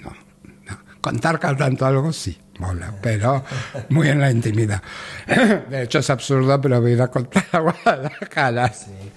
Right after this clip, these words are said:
Speaker 2: Es que te-, tenemos en el Viernes de los Cuentos este año un-, una sorpresa enorme, porque Campa lleva dos años o tres años prácticamente fuera de escena y viene a hacer como la despedida, ¿no?
Speaker 1: Sí,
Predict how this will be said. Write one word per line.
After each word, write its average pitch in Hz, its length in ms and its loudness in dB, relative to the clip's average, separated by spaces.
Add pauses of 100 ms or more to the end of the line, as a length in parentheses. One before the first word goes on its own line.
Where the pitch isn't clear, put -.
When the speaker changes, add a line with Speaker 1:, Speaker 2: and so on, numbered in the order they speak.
(300)
Speaker 2:
Es 120 180 -2
que 139 100 -6
te-, 131 180 -2
tenemos 131 380 4
en 143 80 2
el 127 100 4
Viernes 135 220 4
de 139 60 4
los 127 140 2
Cuentos 127 260 0
este 120 200 0
año 127 360 4
un-, 104 420 -2
una 101 240 0
sorpresa 107 560 -2
enorme, 107 360 2
porque 110 260 -2
Campa 110 300 -2
lleva 113 200 0
dos 101 160 -2
años 104 380 0
o 98 80 -6
tres 98 180 -4
años 104 240 -2
prácticamente 104 480 -2
fuera 107 180 -2
de 107 60 0
escena 113 440 -2 (100)
y 117 80 -2
viene 107 160 2
a 104 40 0
hacer 107 200 -4
como 110 240 0
la 95 100 0
despedida, 95 540 -2
¿no? 95 160 -2
Speaker 1:
Sí, - 160 -8